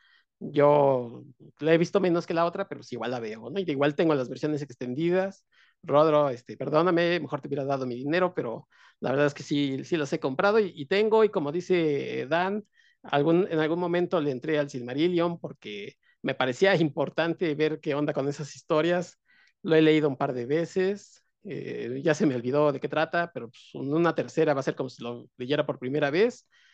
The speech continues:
Y tengo por ahí también un par de tomos de los,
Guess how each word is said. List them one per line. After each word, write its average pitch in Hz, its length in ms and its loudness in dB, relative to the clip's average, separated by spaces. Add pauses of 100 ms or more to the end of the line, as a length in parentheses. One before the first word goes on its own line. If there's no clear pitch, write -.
(420)
Y - 100 -10
tengo 202 360 2
por 175 140 2
ahí 190 180 2
también 185 380 0
un 180 100 -8
par 190 140 -2
de 175 100 -4
tomos 208 380 -2
de 147 80 -4
los, 135 320 -8